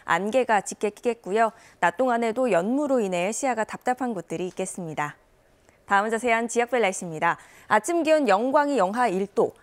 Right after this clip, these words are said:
장성이 영하 이 도로 어제보다 일에서 삼 도 가량 높고요. 한낮 기온은 담양이 이십 도까지 올라 포근하겠습니다.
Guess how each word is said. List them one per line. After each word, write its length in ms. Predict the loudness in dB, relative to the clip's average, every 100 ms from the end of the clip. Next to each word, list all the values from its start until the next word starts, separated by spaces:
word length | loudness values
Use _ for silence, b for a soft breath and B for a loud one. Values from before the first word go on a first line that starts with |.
| -12
장성이 600 | -6 -4 -2 0 0 0
영하 320 | 0 0 -2
이 120 | -2
도로 340 | -4 -2 2 2
어제보다 580 | 2 0 -2 -2 -2
일에서 320 | -2 -2 -4 -4
삼 180 | -8
도 80 | -6
가량 320 | -2 -2 -2
높고요. 540 | -6 -10 -6 -2 0 -2 B B B
한낮 320 | -2 0 0
기온은 500 | 0 0 2 0 -2
담양이 460 | -4 -4 -2 -2 -2 -4
이십 200 | -6 -4
도까지 440 | -6 -2 -2 -2
올라 380 | -4 -2 0 -2
포근하겠습니다. 960 | -4 -6 -4 -4 -8 -10 -12 -8 -8